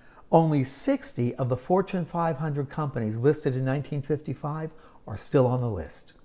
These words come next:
And regarding you and me, for the most part,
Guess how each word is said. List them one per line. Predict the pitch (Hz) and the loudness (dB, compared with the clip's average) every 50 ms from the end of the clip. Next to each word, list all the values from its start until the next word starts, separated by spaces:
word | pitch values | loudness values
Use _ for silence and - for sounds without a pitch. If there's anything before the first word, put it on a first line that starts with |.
| - - _ - - _ - _ _ _ _ _ - _ _ - - _ _ - _ _ - - _ - _ - - - - | -20 -20 _ -20 -20 _ -20 _ _ _ _ _ -20 _ _ -20 -20 _ _ -20 _ _ -20 -20 _ -20 _ -20 -20 -4 0
And | 139 | 4
regarding | 135 135 110 131 139 156 165 170 175 175 170 170 - - - - - - _ _ _ | 4 4 6 6 4 4 4 4 2 0 -2 -6 -8 -14 -20 -20 -20 -20 _ _ _
you | 135 147 160 | 4 4 6
and | 170 175 170 | 6 4 2
me, | 170 180 202 240 240 220 214 - - - - _ - _ _ _ - _ _ - _ _ - - - - _ _ _ _ _ - - - - | 2 2 0 -2 -4 -6 -10 -16 -20 -20 -20 _ -20 _ _ _ -20 _ _ -20 _ _ -20 -20 -20 -20 _ _ _ _ _ -20 -20 -20 0
for | - 254 | 6 8
the | 233 202 | 8 10
most | 165 139 131 127 - - | 10 8 6 6 4 0
part, | - 113 117 127 - | 0 0 0 0 -2